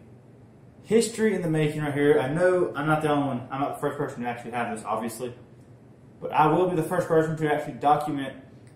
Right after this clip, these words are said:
its existence, uh, in photo form, because obviously people have, there's a list on, uh, the internet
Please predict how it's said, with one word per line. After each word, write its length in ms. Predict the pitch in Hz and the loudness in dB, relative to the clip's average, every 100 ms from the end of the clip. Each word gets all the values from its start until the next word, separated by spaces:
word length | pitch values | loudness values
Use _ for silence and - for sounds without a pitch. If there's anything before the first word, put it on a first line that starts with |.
| - | -6
its 320 | 135 135 - | -4 -4 -4
existence, 800 | 131 110 123 151 151 160 143 - - - - - - - - | -6 -4 0 2 2 -2 -6 -8 -20 -20 -20 -20 -20 -20 -12
uh, 220 | 127 123 127 | -4 -2 -2
in 100 | 120 | -4
photo 300 | 147 143 143 | 2 2 2
form, 300 | 147 147 131 | 2 0 -2
because 180 | 117 127 | -2 2
obviously 380 | 127 120 123 | 2 0 -6
people 420 | 113 160 165 170 165 | -4 -4 -2 -2 2
have, 480 | 143 131 127 - - - - - - - - - - | 2 4 2 0 -10 -18 -20 -20 -20 -20 -20 -20 -2
there's 140 | 156 | 0
a 40 | 151 | 2
list 260 | 208 214 | 2 4
on, 300 | 202 175 160 | 2 2 2
uh, 260 | 147 139 120 | 0 0 -2
the 160 | 135 147 | -2 -2
internet 600 | 147 135 131 127 - | -2 2 0 0 -10